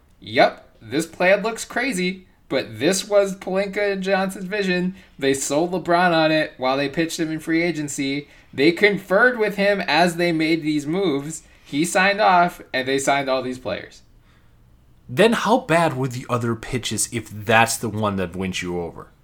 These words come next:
Speaker 1: See, I d-, I, it goes back to, he doesn't care about basketball <laughs> anymore. He just wants to make Space Jam, man. He just wants
Speaker 2: Yeah.
Speaker 1: to make Space Jam two and have a great budding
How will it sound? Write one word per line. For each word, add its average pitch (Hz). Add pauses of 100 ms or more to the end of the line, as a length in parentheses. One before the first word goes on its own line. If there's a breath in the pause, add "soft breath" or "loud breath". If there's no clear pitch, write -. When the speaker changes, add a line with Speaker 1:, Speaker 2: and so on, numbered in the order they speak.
(180)
Speaker 1:
See, 202
I -
d-, 202
I, 165 (240)
it 135
goes 127
back 117
to, -
he 123
doesn't 107 (160)
care -
about -
basketball -
<laughs> -
anymore. 131 (320)
He 143
just 147
wants 131
to 131
make 131
Space 139
Jam, 113
man. 127 (340 loud breath)
He 139
just 185
wants 185
Speaker 2:
Yeah. 180
Speaker 1:
to 165
make 175
Space 165
Jam 156
two 151
and 135
have 139
a 127
great 151
budding 143